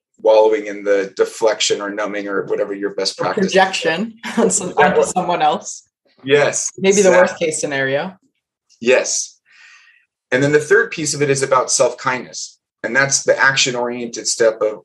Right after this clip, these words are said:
Speaker 1: okay, well, what can I do? Again, if, if compassion is recognizing suffering with the intent to alleviate it, how can I alleviate the suffering that I have? And in the smallest forms, it could be,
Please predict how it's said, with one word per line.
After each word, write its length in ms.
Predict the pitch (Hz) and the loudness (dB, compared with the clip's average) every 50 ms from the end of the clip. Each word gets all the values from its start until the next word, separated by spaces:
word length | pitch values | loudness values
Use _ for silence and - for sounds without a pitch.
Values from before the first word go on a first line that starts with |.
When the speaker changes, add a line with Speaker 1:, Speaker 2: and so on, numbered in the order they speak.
| - 110 | -2 -2
Speaker 1:
okay, 220 | 120 117 - 120 | -2 0 0 0
well, 180 | 110 113 110 107 | 0 2 2 4
what 180 | 120 135 135 135 | 4 4 4 2
can 140 | 156 151 | -2 -2
I 120 | 147 143 135 | 0 0 -2
do? 440 | - - 101 98 98 120 139 139 - | -2 -6 -6 -6 -6 -6 -6 -8 -10
Again, 420 | - - 123 120 120 120 120 - - | -6 -4 -2 -2 -2 -2 -6 -8 -12
if, 160 | - 110 - _ _ | -14 -16 -16 _ _
if 160 | - 110 110 - | -6 -6 -6 -6
compassion 580 | - 104 - - - 131 139 139 - 123 113 | -8 -8 -4 0 2 2 2 2 0 -2 0
is 280 | 113 113 113 - - - - _ _ _ - | 0 0 0 0 -4 -12 -20 _ _ _ 0
recognizing 680 | 104 120 - - 131 120 117 120 123 120 117 110 - | 2 2 2 2 0 -2 0 0 0 0 -2 -4 -2
suffering 580 | - - 127 123 123 - 120 117 110 110 110 | 0 2 2 2 2 0 -6 -8 -8 -8 -12
with 140 | 107 104 - - | -14 -16 -14 -12
the 100 | 110 107 | -12 -12
intent 340 | 98 95 - 120 117 117 | -12 -8 -6 -6 -4 -4
to 120 | - 113 104 | -2 -2 -2
alleviate 500 | 101 110 147 170 135 117 101 104 104 104 | 0 0 -2 -4 -4 -4 -4 -2 0 2
it, 260 | 117 135 110 - _ _ _ _ _ _ _ _ _ _ _ _ _ _ _ _ _ _ | 2 2 0 -6 _ _ _ _ _ _ _ _ _ _ _ _ _ _ _ _ _ _
how 260 | - - 123 135 139 | 0 4 4 4 4
can 140 | 135 147 120 | 4 2 2
I 280 | 120 117 113 123 120 - - | 2 2 0 -2 -4 -4 -6
alleviate 560 | 117 113 123 135 147 139 117 113 110 107 - | -6 -4 -2 -2 -2 0 0 -2 -2 -2 -2
the 60 | 98 | -4
suffering 460 | - - 110 104 - - 104 101 98 | -2 0 0 0 -2 -2 -8 -8 -8
that 100 | 92 87 | -8 -8
I 40 | 90 | -8
have? 260 | 92 92 64 53 - - _ _ _ _ _ _ _ _ _ - _ _ _ _ - | -10 -10 -10 -12 -14 -16 _ _ _ _ _ _ _ _ _ -20 _ _ _ _ 0
And 520 | 110 110 110 113 110 117 113 107 95 - _ _ _ _ _ _ _ - | 4 4 4 4 4 0 -2 -8 -12 -16 _ _ _ _ _ _ _ -8
in 180 | 113 110 110 | -6 -4 -2
the 100 | 113 113 | 0 0
smallest 800 | 107 - - - - 117 117 123 123 131 135 135 131 - - - | 2 2 2 2 0 2 4 4 6 6 6 4 2 0 -2 -4
forms, 400 | - 117 120 131 139 139 131 - | -4 -2 -2 0 0 0 -2 -4
it 120 | - - | -6 -6
could 160 | - 113 101 98 | -6 -6 -6 -6
be, 420 | 113 110 113 110 110 101 - | -10 -10 -8 -10 -10 -12 -14